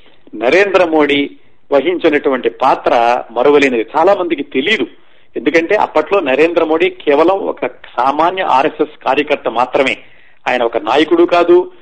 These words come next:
ఒక ప్రాంతానికి నాయకుడు కాదు, ఒక రాజకీయ పార్టీకి సెక్రటరీ, అలాంటిది ఏమీ కాదు. ఆర్ఎస్ఎస్ లో కూడా పెద్ద పదవులు కూడా లేవు, ఎందుకంటే అప్పటికి ఇంకా ఆయన ఎదుగుతూ ఎదుగుతూ ఉన్నాడు. కానీ ఆయన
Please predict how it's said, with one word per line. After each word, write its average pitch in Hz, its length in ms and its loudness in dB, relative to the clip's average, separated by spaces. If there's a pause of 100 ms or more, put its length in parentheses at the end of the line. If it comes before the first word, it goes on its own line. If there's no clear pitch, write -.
(200)
ఒక - 180 -8
ప్రాంతానికి 151 480 -2
నాయకుడు 156 360 -2
కాదు, 156 280 0
ఒక 151 160 2
రాజకీయ 139 400 0
పార్టీకి 151 380 -2
సెక్రటరీ, 143 460 -2
అలాంటిది 131 460 -2
ఏమీ 147 160 -2
కాదు. 135 320 -2 (760)
ఆర్ఎస్ఎస్ 156 380 0
లో 160 100 2
కూడా 151 180 2
పెద్ద 131 220 -2
పదవులు 139 380 2
కూడా 151 260 2
లేవు, 131 320 0 (200)
ఎందుకంటే 151 340 -4
అప్పటికి 147 320 -6
ఇంకా 139 200 -2
ఆయన 160 140 0
ఎదుగుతూ 135 340 -2
ఎదుగుతూ 147 360 0
ఉన్నాడు. 120 300 -2 (680)
కానీ 147 480 -2 (400)
ఆయన 151 280 -2